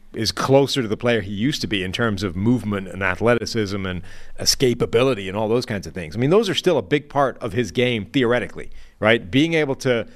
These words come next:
run around behind the line of scrimmage, manipulate defenses,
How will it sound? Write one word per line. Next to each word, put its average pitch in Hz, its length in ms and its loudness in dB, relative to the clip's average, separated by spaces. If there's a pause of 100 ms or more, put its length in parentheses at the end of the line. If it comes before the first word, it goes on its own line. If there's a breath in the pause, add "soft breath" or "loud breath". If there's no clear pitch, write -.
(420 soft breath)
run 123 200 8
around 147 320 0
behind 120 280 -2
the 147 40 2
line 135 200 0
of 120 60 -2
scrimmage, 101 520 0 (240 soft breath)
manipulate 131 800 2
defenses, 98 840 -2